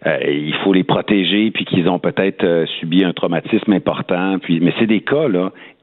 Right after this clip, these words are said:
exceptionnel, exceptionnel. Et, euh, il faut, il faut en plus qu'il y ait une demande formelle,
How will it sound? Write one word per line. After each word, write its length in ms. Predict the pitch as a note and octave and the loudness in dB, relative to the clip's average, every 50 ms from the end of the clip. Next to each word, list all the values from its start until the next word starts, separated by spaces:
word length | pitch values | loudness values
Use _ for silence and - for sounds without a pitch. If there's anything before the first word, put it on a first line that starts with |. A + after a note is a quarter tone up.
| _ - | _ -2
exceptionnel, 1200 | D#3 D3 D3+ - - F3+ D#3+ - E3+ E3 D3 - - - - C#3+ D#3+ D#3 D3+ C#3+ C#3+ - - - - | 0 0 0 -2 -4 -4 -2 0 0 0 0 -2 -8 -10 -4 -2 0 0 0 0 -2 -4 -8 -8 -4
exceptionnel. 920 | - - - - - - D3 C#3+ - - - E2 D#2 D#2 D#2+ F2 G2+ B2 C3 - - - - - - - - - | -4 -4 -4 -2 -2 -2 -2 -2 -2 0 0 2 2 4 4 4 2 2 0 -2 -8 -14 -14 -14 -14 -12 -4 2
Et, 300 | F#2+ G2 G#2 A2 A2+ A2 | 4 4 6 6 6 6
euh, 540 | G2 F2+ E2+ E2+ E2+ E2+ E2 D#2+ D#2+ D2+ C#2 C#2 C2 - - - | 4 4 4 4 2 2 2 2 2 0 0 -2 -6 -10 -10 -4
il 120 | F#2 G2 | -4 -4
faut, 200 | - - - A#2 | -2 0 0 2
il 80 | G#2+ F#2+ | 2 0
faut 320 | - - C#3 C#3 C3+ A#2+ | 0 2 2 2 4 2
en 80 | G2 F#2 | 2 0
plus 280 | - G2 A2+ A#2 - - | 2 2 2 2 2 0
qu'il 100 | - F#2+ F2+ F2+ F#2+ F#2+ E2+ D#2+ D2+ C2+ | 0 0 2 2 2 2 2 2 2 2
y 80 | D2+ E2+ | 2 2
ait 60 | F2 | 2
une 100 | E2+ F2+ | 2 2
demande 320 | D#2+ F2 E2 E2+ E2+ E2+ - | 0 0 0 0 -2 -4 -4
formelle, 640 | - - F#2 D#2 G2 A2 A#2+ B2 B2+ C3+ C#3 C3 C#3 | -4 -2 -2 2 4 4 4 4 4 4 2 2 0